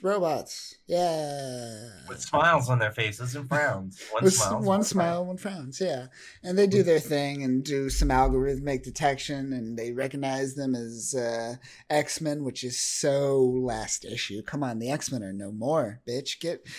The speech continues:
Speaker 1: get your protocols in, in check.
Speaker 2: <laughs> Yeah, well, I mean, everyone outside all knows about,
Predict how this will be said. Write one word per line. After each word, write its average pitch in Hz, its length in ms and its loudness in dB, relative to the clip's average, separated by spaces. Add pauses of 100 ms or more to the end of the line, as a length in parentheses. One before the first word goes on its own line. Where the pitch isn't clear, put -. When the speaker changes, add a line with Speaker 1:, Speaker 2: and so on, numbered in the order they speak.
(180)
Speaker 1:
get 185 120 4
your 160 120 -2
protocols 135 600 0
in, 127 240 -4
in 135 120 -6
check. - 580 0
Speaker 2:
<laughs> - 840 -12
Yeah, 156 380 6
well, 147 140 4
I 160 100 8
mean, 127 340 2
everyone 151 300 2
outside 120 400 4
all 107 200 0
knows 104 260 -6
about, 98 320 -4